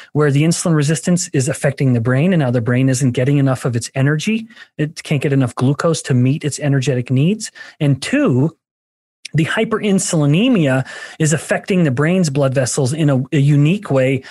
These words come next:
that is making them excessively dilated. And so the brain is basically flush with too much blood, creating a physical pressure,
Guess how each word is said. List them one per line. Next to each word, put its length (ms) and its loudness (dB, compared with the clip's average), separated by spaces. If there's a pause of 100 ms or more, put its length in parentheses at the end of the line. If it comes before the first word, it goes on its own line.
(160)
that 100 0
is 160 0
making 320 0
them 140 2
excessively 800 -2
dilated. 720 0
And 100 0
so 120 -4
the 100 0
brain 320 2
is 100 0
basically 540 -2
flush 720 -4 (240)
with 220 -2
too 260 0
much 320 0
blood, 380 0 (280)
creating 640 2
a 60 0
physical 560 -2
pressure, 640 -2